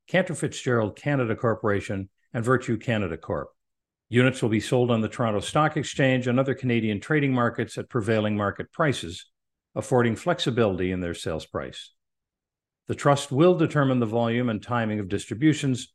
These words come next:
with the proceeds earmarked for acquiring physical uranium. NextGen Energy Limited is also contributing to the capital influx with a one hundred and ten million dollar convertible debenture financing deal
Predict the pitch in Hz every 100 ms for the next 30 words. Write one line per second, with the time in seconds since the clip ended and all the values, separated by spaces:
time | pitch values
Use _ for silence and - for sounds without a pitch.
0 | _ 127 117 120 190 180 175 156 120 160
1 | 170 151 135 - 113 104 117 104 101 101
2 | - 92 98 98 90 98 92 78 65 -
3 | _ _ _ _ _ _ _ _ 113 -
4 | - 113 120 156 175 127 127 120 120 123
5 | 123 120 - 180 190 123 - 101 123 104
6 | 95 90 90 - 110 104 92 113 127 -
7 | 127 127 - - - _ 131 123 147 190
8 | 185 165 127 120 139 123 139 170 131 117
9 | 104 101 104 135 160 117 101 92 101 95
10 | 101 87 123 131 113 - 98 95 98 95
11 | -